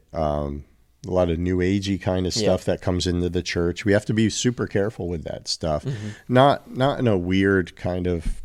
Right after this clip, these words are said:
Speaker 1: like, judgmental, angry way, but we have to be aware of what comes in, because all of that stuff can, can really, um,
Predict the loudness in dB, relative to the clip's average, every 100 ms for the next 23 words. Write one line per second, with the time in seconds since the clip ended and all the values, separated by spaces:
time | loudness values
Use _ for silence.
0 | -12 -6 -4 -4 -10 -20 -20 -20 -20 -20
1 | _ 4 4 6 4 2 2 2 4 2
2 | 2 0 2 2 4 2 4 6 6 4
3 | 0 0 0 -2 -2 -2 -4 -2 -2 0
4 | 0 0 0 -4 -4 0 0 0 -6 -16
5 | -6 6 10 10 8 6 4 4 0 0
6 | 0 0 -4 -4 -2 0 -2 -4 -8 -14
7 | -18 -20 -20 -20 -4 0 2 2 4 6
8 | 6 4 0 -4 -16 -20 _ _ _ _
9 | _ _ _ -20 -10 -8 -6 -8 -10 -14